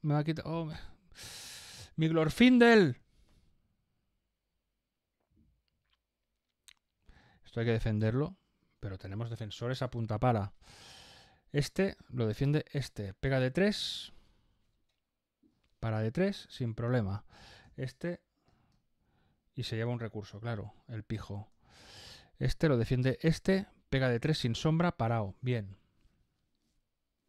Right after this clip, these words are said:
Bien. ¿Qué nos queda de pie? Nos queda el cazador, que pega de cuatro. Para de dos, le entran dos y se va.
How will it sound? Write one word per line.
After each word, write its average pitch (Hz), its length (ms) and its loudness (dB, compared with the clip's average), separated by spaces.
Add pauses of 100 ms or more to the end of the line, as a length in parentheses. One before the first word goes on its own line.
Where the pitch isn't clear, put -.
(1040)
Bien. 131 560 2
¿Qué 185 120 6
nos 196 160 4
queda 180 140 2
de 143 140 2
pie? 95 320 -8
Nos 127 180 -6
queda 175 140 2
el 170 40 0
cazador, 123 680 -2
que 120 120 -4
pega 147 260 2
de 127 180 -2 (240)
cuatro. 165 560 4 (340)
Para 139 240 4
de 127 100 2
dos, 170 200 0
le 143 60 4
entran 131 260 2
dos 170 120 -2
y 180 80 -2
se 113 140 -4
va. 104 240 -8